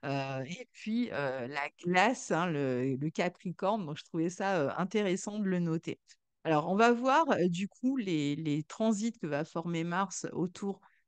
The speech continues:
euh, de, de son, euh, évolution dans le signe du Capricorne. Donc, le dix janvier,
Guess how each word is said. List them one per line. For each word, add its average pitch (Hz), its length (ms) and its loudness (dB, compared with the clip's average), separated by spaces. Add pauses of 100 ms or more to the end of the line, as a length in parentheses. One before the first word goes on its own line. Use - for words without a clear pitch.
(140)
euh, 147 100 2
de, 147 360 0
de 147 160 -6
son, 151 480 -4
euh, 113 440 -2
évolution 175 720 -2
dans 151 120 -2
le 120 100 -2
signe 175 260 -4
du 160 100 -2
Capricorne. 170 600 -2
Donc, 160 220 -2
le 170 100 2
dix 208 200 2
janvier, 202 520 0